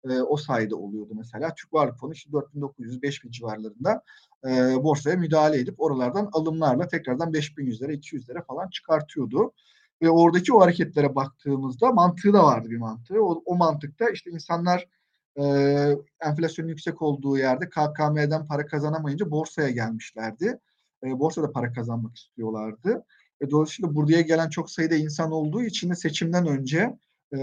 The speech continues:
dört bin seçimden önce bu insanları mutsuz edip onların tepkisini çekmek istemeyeceklerini, e, bu şekilde açıklayabiliyorduk. Bir mantıklı bir açıklaması da vardı. Fakat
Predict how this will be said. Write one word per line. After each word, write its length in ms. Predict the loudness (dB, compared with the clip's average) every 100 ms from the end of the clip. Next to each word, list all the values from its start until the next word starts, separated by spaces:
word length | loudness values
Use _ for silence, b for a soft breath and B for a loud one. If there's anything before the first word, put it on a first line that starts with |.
| 0
dört 220 | 2 2 0
bin 300 | -8 -8 -12
seçimden 360 | -10 -6 -2
önce 180 | 0 2
bu 80 | 2
insanları 460 | 0 0 2 2 2
mutsuz 320 | -2 -4 -4
edip 180 | -4 -2
onların 440 | -2 2 2 2
tepkisini 460 | -2 -8 -8 -10 -10
çekmek 300 | -10 -10 -10
istemeyeceklerini, 920 | -10 -8 -6 -4 -6 -4 -4 -2 -2 -4 b b b _ 2
e, 460 | 6 6 6 6 4 2 -6
bu 240 | -6 -2 0
şekilde 300 | 2 4 4
açıklayabiliyorduk. 680 | 4 0 2 4 4 2 2
Bir 60 |
mantıklı 380 | 2 2 0 0
bir 80 | 0
açıklaması 500 | 0 -4 -4 -2 2
da 100 | 6
vardı. 340 | 6 6 0
Fakat 320 | -6 -2 -2